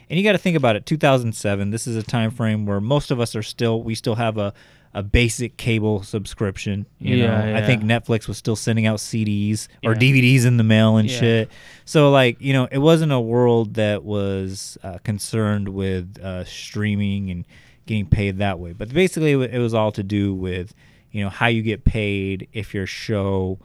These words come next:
Speaker 1: you know, that you write on, uh, you know, goes into syndication. You know, what kind of kickbacks do you get from that? And, um,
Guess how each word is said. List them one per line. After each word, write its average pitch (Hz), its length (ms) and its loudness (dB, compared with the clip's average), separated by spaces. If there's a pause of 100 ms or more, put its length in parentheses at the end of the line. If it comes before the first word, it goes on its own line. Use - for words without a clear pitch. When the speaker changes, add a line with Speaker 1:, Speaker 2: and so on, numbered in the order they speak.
(480)
Speaker 1:
you 95 160 -8
know, 90 240 -6
that 95 240 -8
you 110 100 0
write 107 340 -2
on, 101 380 -4 (560)
uh, 92 500 -10
you 110 160 -12
know, 104 300 -10 (240)
goes 117 240 0
into 117 160 -2
syndication. 120 720 -2 (120)
You 98 120 -6
know, 92 100 -2
what 101 220 -4
kind 107 160 -4
of - 60 -8
kickbacks 98 500 -8
do 90 60 -12
you 87 60 -10
get 87 220 -12
from 87 160 -10
that? 87 260 -10
And, 92 320 -12
um, 92 440 -8